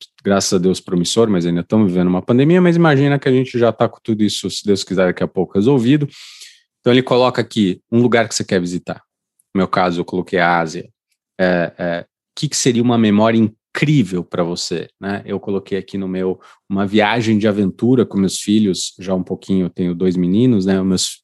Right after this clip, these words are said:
meus filhos um pouquinho mais velhos, umas paisagens incríveis, isso seria uma viagem super legal pra mim. Aí ele coloca aqui uma, uma coisa que você quer fazer diariamente. Eu coloquei meditação.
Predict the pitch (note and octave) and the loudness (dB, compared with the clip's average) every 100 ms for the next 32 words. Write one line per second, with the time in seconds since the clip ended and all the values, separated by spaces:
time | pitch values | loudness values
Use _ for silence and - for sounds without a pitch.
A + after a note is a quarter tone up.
0 | _ G2 F#2+ - F#2 F#2 F#2 F#2+ - F#2+ | _ -4 -2 0 0 0 -2 -6 -2 0
1 | F#2 F2+ E2+ F2+ G#2 A#2 A2 - _ - | 0 0 0 2 4 2 -2 -12 _ -20
2 | _ - F#2+ - F#2+ F#2 G2 F#2+ F#2 F#2 | _ -6 -6 -2 -2 2 2 2 0 0
3 | F#2+ - F#2+ E2+ D#2+ E2 D#2+ - F#2 F#2 | -2 0 0 0 -4 -14 -16 -6 -4 -4
4 | F2+ F2+ F2 E2+ - F#2+ F2+ E2+ E2 - | -4 -4 -4 -6 -8 -6 -6 -4 -4 -4
5 | E2 D#2 - - - - - _ - G#2 | -8 -10 -12 -20 -20 -20 -20 _ -2 0
6 | G#2+ B2 A#2+ - - B2+ C#3+ - - C#3 | 2 0 0 -2 0 0 0 -4 -2 0
7 | C#3+ - C3+ B2 - A#2 A#2 - G#2 A#2 | 0 2 2 2 -6 -6 -4 -2 0 0
8 | G#2 G2+ B2+ B2+ A#2+ A2 G2 F2+ F2 F#2 | -2 -2 0 2 2 2 0 -2 -4 -10
9 | - A2 G2+ A#2 A2+ G#2+ A2+ A2 - A2+ | -8 -8 -4 0 2 2 2 0 -6 -6
10 | - F2 E2+ | -6 -8 -8